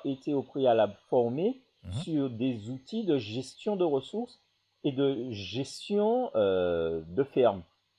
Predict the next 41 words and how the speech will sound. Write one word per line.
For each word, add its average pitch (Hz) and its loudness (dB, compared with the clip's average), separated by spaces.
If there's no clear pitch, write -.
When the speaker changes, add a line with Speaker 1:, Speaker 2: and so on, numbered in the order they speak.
Speaker 1:
Là, 113 4
ben, 117 2
évidemment, 127 0
comme 143 0
il 139 0
n'y 139 2
a 139 2
pas 139 4
les 117 -4
outils, 226 -6
comme 151 0
il 147 -2
n'y 135 2
a 123 4
pas 185 4
le 185 0
savoir-faire, 135 0
comme 156 4
il 147 0
n'y 135 2
a 123 2
pas 214 4
la 190 6
connaissance, 160 -2
eh 135 2
ben, 147 2
on 156 4
continue 180 -2
à 135 4
planter, 180 0
à 185 4
planter, 208 -2
à 156 2
planter, 131 -2
à 190 2
planter 185 -4
parce 147 -4
que 147 -10
ça 139 0
lui 135 -2
coûte - -12